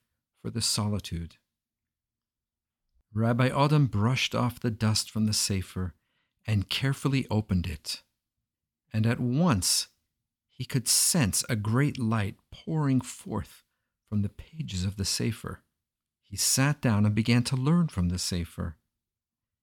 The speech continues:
He saw many secrets revealed there, secrets of the Torah and the wisdom of our great Jewish sages of older generations.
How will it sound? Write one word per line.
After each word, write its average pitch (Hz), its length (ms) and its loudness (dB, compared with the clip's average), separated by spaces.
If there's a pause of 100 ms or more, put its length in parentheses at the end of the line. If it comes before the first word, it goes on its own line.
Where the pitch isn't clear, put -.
(920)
He 113 100 0
saw 117 300 6
many 160 340 8
secrets 160 640 2
revealed 95 500 0
there, 85 340 -2 (460)
secrets - 460 -2
of 110 120 -2
the 104 100 -2
Torah 101 580 0 (520)
and 131 160 4
the 135 60 6
wisdom 127 520 4 (440)
of 113 100 -2
our 113 140 2
great 113 440 0 (120)
Jewish 127 480 2
sages 98 760 0 (460)
of 98 200 -10 (180)
older 135 300 0
generations. 101 1000 -2